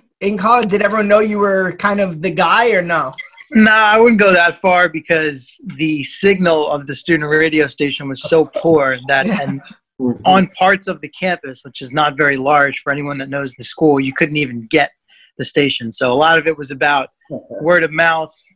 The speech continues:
Speaker 2: letting
Speaker 1: Yeah.
Speaker 2: people know, a lot of friends and family, people that would stream the show that weren't, you know, there tuning into it, dialing it up. But, um, it was more practice and reps for me and sort of my space to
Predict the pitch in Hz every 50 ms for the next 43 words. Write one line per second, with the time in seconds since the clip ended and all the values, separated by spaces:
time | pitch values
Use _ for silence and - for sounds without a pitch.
0 | _ _ _ _ - - - 143 135 - - 165 - - 151 151 156 165 160 156
1 | 156 160 160 165 165 160 156 - - - 165 160 156 143 139 139 131 - 170 156
2 | 151 151 147 151 151 143 - 160 147 151 147 139 135 135 127 - - - - -
3 | 156 160 156 151 151 147 135 - - 160 147 143 139 139 135 135 131 127 135 139
4 | 135 131 131 - - 143 135 127 120 117 143 143 127 127 131 127 - _ - _
5 | _ _ _ _ - - 185 180 160 156 151 156 156 143 - 151 147 139 135 -
6 | 151 143 147 147 143 143 139 135 131 131 139 139 131 131 _ _ - 139 131 131
7 | - - 135 131 135 135 135 131 - - - - - - - _ - 269 285 226
8 | 226 254 254 220 175 - - 165 151 147 151 - - 180 160 - - 139 131 135
9 | 147 147 147 - - - 151 147 139 147 156 165 175 180 175 151 135 127 - 165
10 | 160 151 147 135 127 139 147 143 147 147 147 147 - - - - 160 151 151 147
11 | 139 - - - 143 139 131 127 127 123